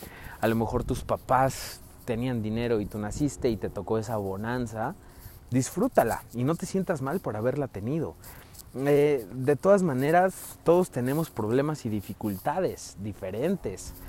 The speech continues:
porque el juego social está hecho así, el juego social está estructurado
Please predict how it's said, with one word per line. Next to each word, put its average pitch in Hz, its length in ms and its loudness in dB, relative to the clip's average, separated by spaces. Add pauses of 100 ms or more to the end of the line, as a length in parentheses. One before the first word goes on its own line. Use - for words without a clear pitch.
(480)
porque 151 220 8
el 135 60 6
juego 185 260 8
social 151 340 6
está 147 200 2
hecho 123 180 0
así, 240 240 2 (320)
el 113 80 -2
juego 185 240 4
social 156 300 2
está 160 180 0
estructurado 117 720 0